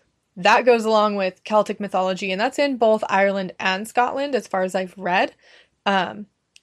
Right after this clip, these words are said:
so in that case, the cat she is not necessarily a good omen or a bad omen. The cat she is a being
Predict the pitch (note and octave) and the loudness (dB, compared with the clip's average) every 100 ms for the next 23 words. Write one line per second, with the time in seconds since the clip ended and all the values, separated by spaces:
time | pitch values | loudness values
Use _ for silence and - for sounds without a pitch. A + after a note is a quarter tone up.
0 | _ - - A3 G#3 G3+ G3+ G3 - - | _ -18 -2 4 6 6 4 0 -6 -10
1 | G#3+ F#3+ F#3+ G#3 B3 - - C4 C4+ C4 | -8 -2 2 4 2 0 0 2 0 -4
2 | - - - _ - A3 - A3+ A3 - | -10 -16 -20 _ -10 -8 -2 0 0 -2
3 | A#3+ G#3+ G#3+ G#3+ A3+ A3+ A#3 G#3+ G3 G3 | -6 -2 -2 0 -2 -4 -4 0 0 0
4 | G3 F3+ F3 - G3 F#3+ F#3 F#3+ F3 F#3+ | -4 -6 -4 0 2 2 -2 -6 -4 -2
5 | F#3 - F#3+ F#3 F#3 F#3 F3+ F#3+ F3+ - | -2 -2 -4 -2 -4 -4 -4 -4 -4 -4
6 | F3+ F3+ - F3+ F3+ F#3+ - A#3 A#3+ C4 | -6 -8 -4 -2 0 -2 -2 -4 -2 -4
7 | C#4 - - _ - G3+ G#3 F#3 - G3+ | -6 -12 -20 _ -10 -8 -4 -4 -4 -6
8 | F#3 F#3+ F3 F3 - _ _ _ - G3+ | -4 -2 -2 -4 -10 _ _ _ -4 0
9 | F3+ E3+ - F#3 B3 C#4 F#3 - G3 | 0 -2 -4 -6 -4 -2 -4 -6 -10